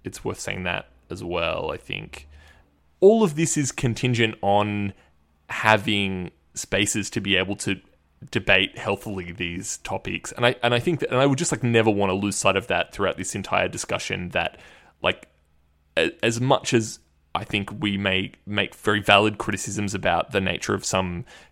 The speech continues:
kind of these outrage cycles and, and a lot of discourse in queer communities a-, around these issues, that has to go hand in ha-,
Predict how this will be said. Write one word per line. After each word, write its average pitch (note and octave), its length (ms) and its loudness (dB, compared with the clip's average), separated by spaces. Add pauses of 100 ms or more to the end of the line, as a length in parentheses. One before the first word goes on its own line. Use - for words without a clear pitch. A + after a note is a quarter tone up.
kind - 200 -4
of G#2 60 -12
these F#2+ 260 -2
outrage C3 320 8
cycles A2 480 0
and, G2 220 0
and F#2+ 100 0
a F#2+ 40 2
lot F#2 200 2
of F#2+ 160 -2
discourse - 640 -4 (100)
in F#2 220 -4
queer - 180 -6
communities F#2 520 -6 (100)
a-, D2+ 180 0
around F#2+ 340 2
these F#2+ 180 -2
issues, F#2+ 520 -6 (680)
that A#2 240 2
has - 260 6
to C3 80 0
go A#2 140 8
hand A2 300 2
in G2 80 0
ha-, A2+ 100 -6